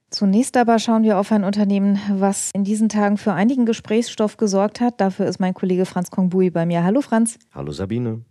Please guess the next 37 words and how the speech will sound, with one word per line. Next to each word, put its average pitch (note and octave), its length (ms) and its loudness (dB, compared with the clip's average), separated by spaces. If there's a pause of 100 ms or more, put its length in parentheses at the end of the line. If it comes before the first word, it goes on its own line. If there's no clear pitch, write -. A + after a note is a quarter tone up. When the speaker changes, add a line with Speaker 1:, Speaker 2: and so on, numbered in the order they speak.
(100)
Speaker 1:
Franz, A#3+ 400 -2
wir A3 260 2
müssen C#4+ 300 2
über A#3 200 2
Daimler A3+ 440 2
Truck - 300 -4
sprechen. C4 600 -2
Die G3+ 280 0
hatten G#3+ 600 0
einen G3+ 500 0 (100)
Kapitalmarkttag G#3+ 1200 -2
in G3+ 160 0
den G3 180 0
U F#3+ 120 0
S F#3 180 0
A A#3 300 -2
und G3+ 200 -2
haben G3+ 300 0
große F3+ 540 -2
Pläne A3+ 400 2
angekündigt G#3 840 -2
für - 180 -6
die G3 100 -4
kommenden F#3+ 400 0
Jahre. A3+ 600 0 (160)
Gleichzeitig, A#3 880 0 (600)
was G#3 380 -4
für G3 260 0
einiges G#3 400 0
an G#3+ 100 4
Unruhe A3+ 360 2
sorgt, G#3+ 500 0
wurde G#3+ 240 0
aber F#3+ 240 0
auch F#3 320 -2
ein G3 240 -4
Stellenabbau F#3 1120 0